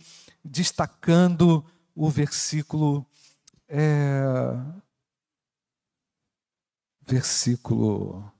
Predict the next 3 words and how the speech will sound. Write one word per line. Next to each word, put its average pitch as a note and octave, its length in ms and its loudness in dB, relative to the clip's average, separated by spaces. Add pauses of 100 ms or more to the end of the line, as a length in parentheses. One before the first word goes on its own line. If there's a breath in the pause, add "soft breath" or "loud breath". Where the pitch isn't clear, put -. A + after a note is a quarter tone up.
(200)
versículo, G2+ 1000 -12 (1120)
versículo - 960 -8
doze. A2+ 800 -2